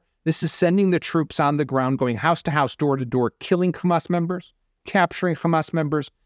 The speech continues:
and destroying as much Hamas terrorist infrastructure. Hamas will not be standing after this. We can't have a situation where Hamas at the end can fire rockets into Israel.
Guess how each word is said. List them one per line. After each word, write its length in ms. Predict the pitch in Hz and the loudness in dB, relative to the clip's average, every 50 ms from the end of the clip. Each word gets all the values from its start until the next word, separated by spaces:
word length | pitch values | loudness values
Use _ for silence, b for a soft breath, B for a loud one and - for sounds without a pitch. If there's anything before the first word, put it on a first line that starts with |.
| _ _ _ | _ _ _
and 100 | 135 143 | -2 -2
destroying 420 | 131 127 - - - 170 165 151 | -2 -2 -4 -2 0 2 2 2
as 140 | 143 131 117 | 0 0 0
much 380 | 143 147 147 151 156 - - - | 0 2 2 2 0 -2 -6 -12
Hamas 480 | - - - 147 143 135 127 - - | -10 -4 -2 0 0 0 0 -2 -6
terrorist 440 | - - 143 127 120 117 107 - - | -4 -2 0 0 0 0 -2 -4 -4
infrastructure. 680 | - 120 110 - 92 85 - - - - - - - - _ _ _ _ _ _ _ _ _ _ _ _ _ _ _ _ _ _ _ _ _ _ | -6 -6 -4 -6 -8 -8 -8 -8 -10 -10 -10 -14 -14 -14 _ _ _ _ _ _ _ _ _ _ _ _ _ _ _ _ _ _ _ _ _ _
Hamas 400 | - 180 196 220 240 220 - - | 0 2 4 4 4 2 0 0
will 80 | 196 | 0
not 280 | 190 180 180 180 180 - | 2 4 4 2 2 0
be 80 | 190 165 | -4 -6
standing 540 | - - - 175 160 151 143 127 117 110 | -6 -4 -2 -2 0 0 -2 -2 -2 -2
after 280 | 98 90 - - - 82 | -4 -4 -6 -8 -12 -10
this. 340 | - - - - - _ _ _ _ _ _ - | -10 -10 -14 -16 -20 _ _ _ _ _ _ -6
We 120 | 139 151 | -6 -6
can't 340 | - - - 202 202 208 170 | -4 -2 0 2 2 2 4
have 180 | 190 190 170 | 2 2 2
a 60 | 170 165 | 0 -2
situation 460 | - 180 165 - 165 165 156 - 151 | -4 -6 -4 0 0 0 0 0 0
where 80 | 147 | -2
Hamas 380 | 135 - 160 156 160 156 - - | 0 0 2 2 2 2 0 -4
at 80 | 151 - | -6 -2
the 180 | 147 147 147 | 0 0 2
end 160 | 143 147 143 | 2 0 0
can 160 | - - 143 131 | 0 -2 -2 -2
fire 340 | - - 143 139 131 123 | 0 0 2 2 2 2
rockets 500 | 123 123 127 120 110 - - 98 - - | 2 2 2 2 2 0 -4 -6 -4 -4
into 240 | 117 104 95 - 101 | -4 -4 -2 -4 -6
Israel. 380 | - 92 85 - - - 52 | -6 -6 -8 -8 -10 -12 -14